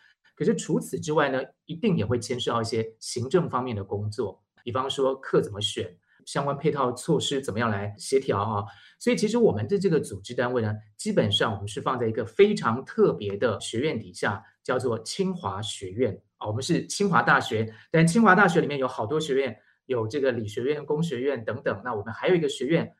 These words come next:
叫做清华学院。清华学院的主要的工作就是在负责跨领域的学习，然后特殊选材的学生，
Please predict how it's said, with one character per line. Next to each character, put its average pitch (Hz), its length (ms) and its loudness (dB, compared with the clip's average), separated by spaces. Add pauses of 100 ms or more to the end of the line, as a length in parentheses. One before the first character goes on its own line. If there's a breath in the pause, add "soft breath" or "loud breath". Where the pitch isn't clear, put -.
(120)
叫 139 180 0
做 123 320 -2
清 180 260 -4
华 104 220 -4
学 104 220 -10
院。 113 280 -4 (280 soft breath)
清 262 160 -4
华 214 100 6
学 180 140 2
院 196 120 8
的 143 180 2
主 110 280 -10
要 165 100 2
的 156 80 2
工 143 240 0
作 120 240 -2
就 120 160 -4
是 113 200 -8
在 107 300 -4
负 131 300 -6
责 104 340 -10 (280 soft breath)
跨 175 180 4
领 113 120 0
域 131 80 -4
的 127 80 0
学 113 220 -2
习， 107 460 -8 (120)
然 104 140 -10
后 110 240 -2
特 107 160 -4
殊 165 160 -2
选 110 160 -4
材 110 140 -2
的 127 80 2
学 113 160 -2
生， 127 340 0